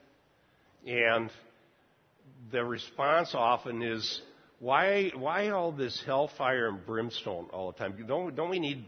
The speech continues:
love?" Have you ever heard people say that? <laughs> Yeah, you all have. <laughs> Okay, and it, it just does, it,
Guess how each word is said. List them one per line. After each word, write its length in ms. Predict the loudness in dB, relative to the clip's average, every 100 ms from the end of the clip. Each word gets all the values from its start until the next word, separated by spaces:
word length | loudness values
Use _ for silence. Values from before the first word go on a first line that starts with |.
| -10
love?" 460 | -2 4 4 4 0 -18 _ _ _ _ _ -8
Have 100 | -4
you 100 | -2
ever 160 | -2
heard 240 | -2 -2 -6 -12 _ _
people 240 | -10 -6 -6
say 240 | -4 -4
that? 200 | -4 -8 -12
<laughs> 60 | -20 -20 -20 -20 -20 -18 -18 -16 -16 -18 -18 -20 -18 -18 -18 -18 -18 -20 -18 -16 0
Yeah, 180 | 4 6
you 160 | 6
all 240 | 8 8 6
have. 380 | 4 2 -2 -4
<laughs> 600 | -12 -18 -18 -20 -18 -6
Okay, 480 | 0 6 6 6 4
and 140 | 4
it, 360 | 4 0 -2 -2
it 40 |
just 180 | -2 2
does, 160 | 4 4
it, 280 | 0 -4